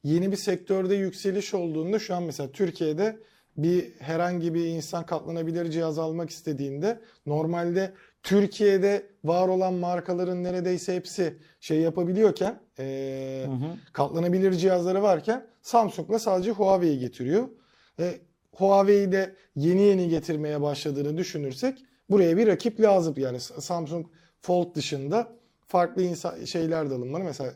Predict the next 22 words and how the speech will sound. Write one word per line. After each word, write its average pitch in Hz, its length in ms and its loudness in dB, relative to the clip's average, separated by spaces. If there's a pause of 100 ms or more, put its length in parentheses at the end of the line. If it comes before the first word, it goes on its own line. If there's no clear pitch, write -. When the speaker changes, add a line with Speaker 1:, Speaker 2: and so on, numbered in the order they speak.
(240)
Speaker 1:
V 170 120 2
Fold 147 300 -4
beş 147 160 -6
tanıtıldıktan 135 640 -8
sonra 160 180 -8
Türkiye'ye 139 440 -6
geleceğini 123 360 -6
biliyoruz. 170 400 -4 (300)
Umarım 185 380 0
diğerleri 156 480 0
de 233 160 0 (360)
gelir 190 380 4
diyelim. 165 360 0 (600)
Ee, 160 400 -2 (120)
Elon 220 280 4
Musk 247 360 -2
da 220 120 4
bu 226 100 6
arada 226 280 6
kendine 220 400 0
yeni 214 280 2
bir 214 280 -4